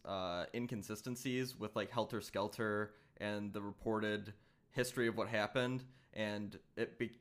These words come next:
it went from, like, a three-month project to twenty years of his life researching and interviewing people and basically finding out all that this stuff in,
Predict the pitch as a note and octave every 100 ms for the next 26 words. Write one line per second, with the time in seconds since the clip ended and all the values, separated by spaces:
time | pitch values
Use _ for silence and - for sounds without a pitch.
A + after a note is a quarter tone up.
0 | - A#2 C3+ C#3 D3+ B2 A#2+ A2 G#2 -
1 | B2+ A2+ A2+ A2+ - G#2 G2+ A#2 A#2 -
2 | A2 G2+ G2 - A#2 A2 G#2+ G#2 G#2+ G#2
3 | G2+ G2 G#2+ - G#2 G2+ A2+ G#2+ A#2 G#2+
4 | A2+ A2+ - - - - G2+ G2+ G#2+ A2
5 | G#2+ A2+ A2+ A#2 A2 A2 G#2+ G#2+ G#2+ -
6 | - _ - G#2+ G2+ G2+ G2 F#2+ _ _
7 | - - - - - _ - D3 D3 C#3+
8 | A2+ - B2+ A#2+ A#2 A#2 A2 A2+ A2+ -
9 | A#2 - - _ - - A#2 A2+ A#2+ -
10 | G#2+ A2 G#2+ G#2+ G#2